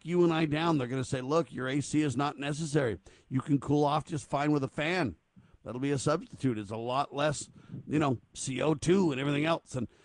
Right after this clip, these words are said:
um, you know what? Your car that you're driving, um, you know what? You don't really need to drive. We're gonna create a work at home mandate. And man, where, where does this go? But I look at this and I see that's what Biden's doing, right?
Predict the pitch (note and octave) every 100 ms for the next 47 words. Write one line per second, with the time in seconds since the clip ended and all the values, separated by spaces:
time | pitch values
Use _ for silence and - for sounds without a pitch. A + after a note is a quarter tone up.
0 | _ - C3 A#2 - _ A#2+ C#3 E3+ -
1 | D3 C3+ D3 F3 F3+ E3+ C3+ G#2 C3 A#2+
2 | B2 C#3 C#3 _ _ _ B2+ C3 C3 -
3 | - C#3 D3+ F3 - E3+ E3+ F3+ F#3 F3+
4 | G3 E3+ F3 F#3 F#3+ G2+ _ - B2 C3+
5 | - C#3+ C3+ C3 C#3+ C#3+ C3 D3+ D3 D3
6 | D#3+ D3+ F#3+ G3 B2 G2 _ _ _ _
7 | _ _ _ _ _ _ _ _ _ _
8 | - D3+ C3 F2 - D3 - D3+ E3+ A#3
9 | F#3 B2 D#3 - _ - C#3+ E3+ G3 -
10 | _ _ - D3 F3 G#3+ F3+ D3 - D3
11 | C3+ D3 D#3 F3 F#3 G#2 B2+ B3 G3 C#3
12 | F3 D#3 C#3 B3+